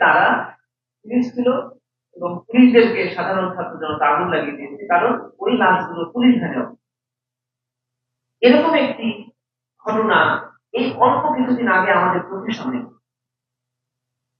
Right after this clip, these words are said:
আমরা দেখতে পেয়েছি নাফিজের রক্তাক্ত শরীরের কপালে এদেশের পতাকা বাঁধা। আমরা দেখতে পেয়েছি গুলি করে হত্যা করার পর লাশ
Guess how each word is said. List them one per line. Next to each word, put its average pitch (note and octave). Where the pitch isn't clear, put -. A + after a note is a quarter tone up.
আমরা A#3+
দেখতে A3+
পেয়েছি G#3
নাফিজের A3+
রক্তাক্ত A3
শরীরের G3+
কপালে F3+
এদেশের E3+
পতাকা E3
বাঁধা। A#2
আমরা G3
দেখতে G#3+
পেয়েছি G3
গুলি A3
করে G#3
হত্যা F#3+
করার F3+
পর F3
লাশ E3+